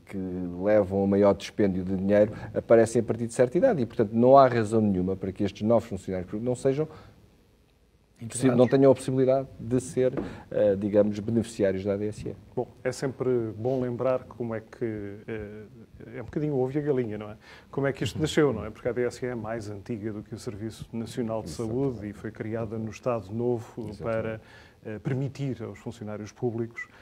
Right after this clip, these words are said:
Speaker 3: eh, eh, terem, eh, uma assistência, eh, médica que compensasse a baixa remuneração
Speaker 1: É
Speaker 3: que,
Speaker 1: exatamente
Speaker 3: que tinham.
Speaker 1: isso.
Speaker 3: Portanto, é este o
Speaker 1: Exatamente.
Speaker 3: princípio da criação, eh, da
Speaker 1: Correto.
Speaker 3: A D S E. É sempre bom, eh, eh, lembrar. Eh,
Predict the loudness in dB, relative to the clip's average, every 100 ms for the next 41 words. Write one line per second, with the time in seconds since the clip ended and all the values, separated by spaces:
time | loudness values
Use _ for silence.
0 | -20 -12 -10 -8 -8 -8 -8 -4 -4 -2
1 | -6 -8 -10 -8 -6 -8 -10 -12 -12 -12
2 | -12 -10 -10 -12 -12 -10 -8 -8 -8 -10
3 | -12 -12 -12 -8 -6 -4 -8 -4 -4 -4
4 | -8 -14 -12 -8 -6 -2 -2 -4 -8 -8
5 | -8 -10 -10 -12 -12 -20 -14 -4 -2 0
6 | -2 -2 -4 -2 0 -2 -4 -8 -8 -4
7 | 0 0 -2 -4 0 -2 0 -2 0 0
8 | 0 0 -2 -2 -2 -4 -8 -8 -16 -20
9 | -20 -12 -8 -4 -2 0 2 2 0 0
10 | 0 0 0 -4 -4 -4 -4 -4 -4 -6
11 | -8 -8 -8 -10 -8 -4 -2 -2 -6 -12
12 | -20 -20 -20 -20 -20 -10 2 4 6 6
13 | 4 2